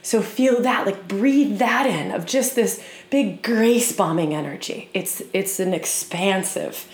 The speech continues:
energy. It's an opening, it's an awakening, it's an expansive, very expansive energy, almost can do anything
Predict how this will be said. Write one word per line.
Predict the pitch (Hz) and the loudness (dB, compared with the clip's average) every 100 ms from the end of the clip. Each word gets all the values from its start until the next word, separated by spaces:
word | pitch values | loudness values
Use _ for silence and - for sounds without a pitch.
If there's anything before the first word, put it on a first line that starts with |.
| - - - | -20 -20 -6
energy. | 156 156 156 - - | -2 -2 -4 -4 -4
It's | - | -2
an | 151 | 2
opening, | 185 214 190 160 156 | 2 2 2 2 0
it's | 156 - | -2 -4
an | |
awakening, | 151 185 196 190 160 | 0 0 0 -2 -4
it's | 151 - | -4 -6
an | 123 | -6
expansive, | - - 175 190 196 - 156 151 - - - - | -6 -4 0 0 0 -2 -4 -6 -12 -18 -18 -12
very | 165 175 220 220 220 | -2 2 4 4 4
expansive | 214 - 190 185 185 170 | 2 0 0 2 0 -2
energy, | 175 170 165 165 | 0 -2 -2 -2
almost | 170 196 185 - - - - - - - | 0 0 0 -4 -14 -18 -18 -20 -20 -10
can | - 196 | 0 2
do | 170 180 | 4 4
anything | 190 214 233 233 294 277 285 | 4 4 4 2 4 4 4